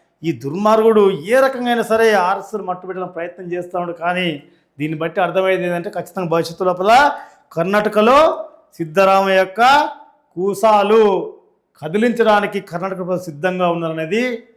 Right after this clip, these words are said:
విషయం మనకు అర్థమవుతుంది. ఇదే విషయాన్ని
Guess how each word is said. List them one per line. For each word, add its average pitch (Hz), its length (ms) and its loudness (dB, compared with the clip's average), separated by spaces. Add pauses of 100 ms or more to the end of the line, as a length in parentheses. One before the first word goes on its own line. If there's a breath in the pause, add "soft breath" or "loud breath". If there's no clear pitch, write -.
(200)
విషయం 165 280 -4
మనకు 160 500 -6 (400 soft breath)
అర్థమవుతుంది. 180 1160 0
ఇదే 196 320 0
విషయాన్ని 175 800 -4